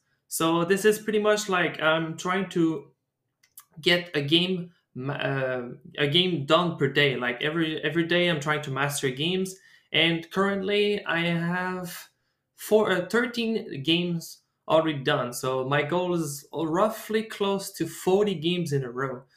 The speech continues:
So I hope I will be good there. And also, our dear friend Bandy Human have a new event on our, uh, on Retro Achievements called Bandy Qu-, uh, Master Quest.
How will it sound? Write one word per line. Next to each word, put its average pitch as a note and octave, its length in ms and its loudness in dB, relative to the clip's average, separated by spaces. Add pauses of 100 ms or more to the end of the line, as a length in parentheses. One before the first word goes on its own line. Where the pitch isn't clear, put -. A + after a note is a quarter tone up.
(360)
So B2+ 540 -2
I B2 100 -2
hope F#3 320 -2
I F3+ 60 -2
will D3 180 0
be - 320 -10
good A3+ 260 -2
there. D3 380 -2 (300)
And D3 240 -2
also, D#3+ 720 2
our D3 400 2
dear F#3+ 240 4
friend E3 580 -2
Bandy E3 300 -2
Human D3+ 480 -4 (340)
have E3+ 500 2
a E3 220 2
new G3+ 580 0 (200)
event D3+ 400 0
on D3 160 -4 (100)
our, D3+ 560 0
uh, - 60 -8
on D3+ 140 -4
Retro F#3+ 280 -2
Achievements D3+ 380 -2
called D3+ 340 0
Bandy F3+ 300 -2
Qu-, - 180 -8
uh, D#3 80 -4
Master F3+ 320 0
Quest. - 440 -16